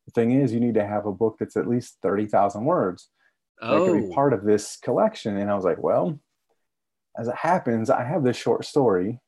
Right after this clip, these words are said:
Speaker 1: you know," and
Speaker 2: Yeah.
Speaker 1: it was a, it was a fantasy collection, a sci-fi and fantasy collection, um, called Rogue Skies. It was what they had, their project was.
Speaker 2: Yeah.
Speaker 1: Um, <clears throat> and so I was like, "Well, I have this story," and I was like, "I can certainly bring it up to,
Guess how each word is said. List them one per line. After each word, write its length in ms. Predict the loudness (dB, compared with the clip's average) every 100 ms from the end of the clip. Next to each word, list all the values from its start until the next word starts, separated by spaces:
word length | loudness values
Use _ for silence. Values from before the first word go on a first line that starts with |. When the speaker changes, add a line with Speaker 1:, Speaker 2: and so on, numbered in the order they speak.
| _ -6
Speaker 1:
you 80 | -2
know," 80 |
and 80 | 2
Speaker 2:
Yeah. 80 | 4
Speaker 1:
it 60 | 4
was 160 | 4
a, 240 | 2 2 0 _ _ _
it 60 | 0
was 160 | 0 0
a 60 |
fantasy 460 | 0 2 2 0 -4
collection, 460 | -4 -2 -2 -4
a 40 | -6
sci-fi 420 | 0 2 2 0
and 120 | 0
fantasy 360 | -2 -2 -2 -6
collection, 640 | -2 0 0 -2 -10 -10 -10
um, 180 | -8 -6
called 260 | -4 -4 2
Rogue 300 | 2 2 0
Skies. 560 | -6 -2 0 -2 -2
It 80 | -10
was 220 | -10 -10 -4
what 240 | -4 -4 _ _ _ _
they 220 | -6 -4 -2
had, 260 | -4 -6 -10
their 100 | -10
project 460 | -6 -2 -2 -2 -6
was. 320 | -8 -10 -12 _ _ -20 _ -10
Speaker 2:
Yeah. 200 | -8 -8 _ -14
Speaker 1:
Um, 220 | -8 -8 -10
<clears throat> 80 | -14
and 440 | -10 -10 -8 -10
so 280 | -2 2 4
I 40 | 2
was 100 | -2
like, 100 | 0
"Well, 140 | 4
I 80 | 4
have 180 | 2 -2
this 120 | -2 -6
story," 380 | -4 0 0
and 80 | 0
I 60 | -4
was 100 | -6
like, 120 | -10 -12 _ _ _ _ -10
"I 60 | -4
can 100 | -2
certainly 600 | 0 0 2 2 0 -2 _ _
bring 260 | -4 -2 2
it 60 | 2
up 140 | 0
to, 240 | -2 -6